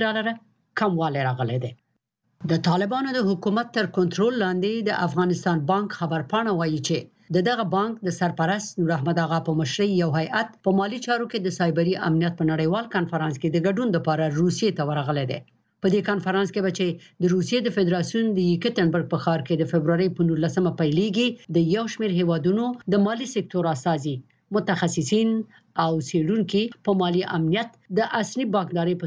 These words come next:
سیستمونو او د سایبري تهدیدونو د مخنیوي لپاره د مؤثرو تدابیرو په هکله بحثونه وکړي. دغه خبرپاڼه وایي چې په دې کنفرانس کې د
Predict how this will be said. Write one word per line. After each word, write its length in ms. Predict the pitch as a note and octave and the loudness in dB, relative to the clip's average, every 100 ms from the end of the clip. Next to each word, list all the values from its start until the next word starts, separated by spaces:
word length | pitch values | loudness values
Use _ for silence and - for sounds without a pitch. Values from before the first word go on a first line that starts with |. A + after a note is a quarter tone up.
| - | -4
سیستمونو 420 | E3+ - E3 G3+ B3 - G3+ | -4 0 2 2 -2 -2 0
او 100 | F#3+ | 2
د 120 | F#3+ G3+ | 0 0
سایبري 300 | G3+ G3+ B3 A#3+ | 0 -2 -2 0
تهدیدونو 400 | F3+ F3 G3 G#3+ F#3 | 2 2 2 2 2
د 100 | F3+ | 0
مخنیوي 300 | E3 F3 A3+ A3+ | 2 2 2 0
لپاره 280 | F3 E3 C#3 - E3+ | 0 -2 -2 -4 -2
د 120 | F#3+ F#3 | 2 2
مؤثرو 500 | F3 E3+ C4 B3 - | 2 0 0 0 0
تدابیرو 460 | F#3 F3 F3+ G3+ E3+ | 0 2 2 0 0
په 20 | D#3 | 0
هکله 300 | D#3+ D#3 D#3 D#3 D#3+ | 0 0 0 0 0
بحثونه 380 | F#3 - F3 C#3+ | -2 2 0 0
وکړي. 300 | C#3 D3+ - - _ _ _ _ D#3+ | -2 -4 -6 -8 _ _ _ _ -2
دغه 160 | F3+ F3 - | 0 0 0
خبرپاڼه 460 | F3+ G3+ C4+ C4 A3 | -2 0 0 0 0
وایي 180 | A#3+ B3+ | -2 -2
چې 100 | B3 G#3+ | -2 -2
په 60 | G3+ | -2
دې 80 | B3 | 0
کنفرانس 420 | G#3 F3+ F#3+ G#3+ F3+ | -2 0 0 0 0
کې 80 | |
د 100 | G3+ | -2